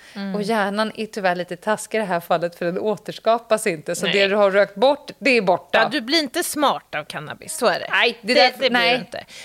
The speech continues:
Speaker 1: Men, men jag måste bara kroka i där. Är inte det här på gott och ont, Lena?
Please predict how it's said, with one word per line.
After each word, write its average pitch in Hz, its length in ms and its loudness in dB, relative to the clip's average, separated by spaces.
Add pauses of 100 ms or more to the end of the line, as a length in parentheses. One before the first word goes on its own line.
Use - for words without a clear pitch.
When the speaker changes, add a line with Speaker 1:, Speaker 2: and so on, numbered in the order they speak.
Speaker 1:
Men, 311 300 2
men 330 180 2
jag 330 100 2
måste 339 240 -6
bara 311 180 0
kroka 311 400 -10
i 427 260 -2
där. 202 220 2
Är 285 200 2
inte 302 340 -4
det 294 140 -2
här 262 260 0
på 254 160 -16
gott 247 420 -6
och - 120 -8
ont, 339 280 -10
Lena? - 280 -8